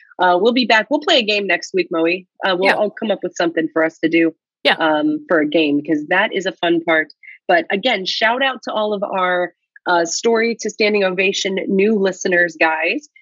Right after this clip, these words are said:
Speaker 1: And we'd love all of you to get on the platform that you listen and rate us.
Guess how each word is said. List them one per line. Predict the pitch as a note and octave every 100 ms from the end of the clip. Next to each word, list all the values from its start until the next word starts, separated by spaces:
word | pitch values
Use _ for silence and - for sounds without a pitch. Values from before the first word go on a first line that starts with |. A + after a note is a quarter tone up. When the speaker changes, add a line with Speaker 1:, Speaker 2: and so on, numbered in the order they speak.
| _ -
Speaker 1:
And | A#3
we'd | C4+ E4
love | C#4 C4 A3+ -
all | F#3 F#3 G3+
of | G#3+
you | A#3+ C#4+ D4 _ _ -
to | - G#3
get | A3+ A#3+ -
on | A3 G#3+
the | G3
platform | G#3+ - G#3+ G3+
that | -
you | G3
listen | F#3 F#3 G3
and | - G3 E3+ D3+
rate | D#3 D#3
us. | - -